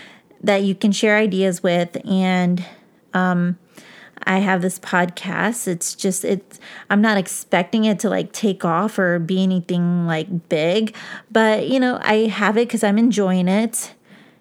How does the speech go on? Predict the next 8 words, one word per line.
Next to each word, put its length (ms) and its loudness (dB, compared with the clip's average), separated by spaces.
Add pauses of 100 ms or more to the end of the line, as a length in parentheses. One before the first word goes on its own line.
(300)
Uh, 120 2
just 360 0
something 640 2
personal 500 0
for 180 0
me 520 2
that 440 0 (520)
involves, 680 2